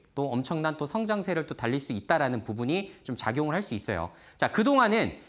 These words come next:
이 차 전지가 고평가를 받을 수 있게 된 배경, 이천이십육 년도의 실적을 현재 밸류에이션으로 부여받아서 거기서 피이알을 몇 배를 곱할 것인가, 이런 부분에 대한 논의가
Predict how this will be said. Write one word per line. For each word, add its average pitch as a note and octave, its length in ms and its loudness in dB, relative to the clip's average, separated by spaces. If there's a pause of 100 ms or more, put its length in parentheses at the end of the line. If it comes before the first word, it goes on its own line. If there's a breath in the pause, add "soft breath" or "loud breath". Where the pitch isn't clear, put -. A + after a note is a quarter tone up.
이 F#3 140 0
차 C4 160 4
전지가 A3 420 2
고평가를 G#3+ 580 2
받을 F3+ 220 2
수 F3 140 -4
있게 D#3 280 -2
된 D#3+ 160 0
배경, B2+ 400 0 (540)
이천이십육 G3 1120 0
년도의 G3 440 2
실적을 E3+ 840 0 (180)
현재 C4 680 2
밸류에이션으로 E3 880 2 (520)
부여받아서 C3 800 2 (220 loud breath)
거기서 A3+ 460 2
피이알을 A#3 400 2
몇 C3 200 2
배를 G#3 260 2
곱할 F#3+ 340 -2
것인가, D3 500 0 (180 loud breath)
이런 A#3+ 380 4
부분에 E3+ 360 2
대한 C3+ 280 2
논의가 C3 560 0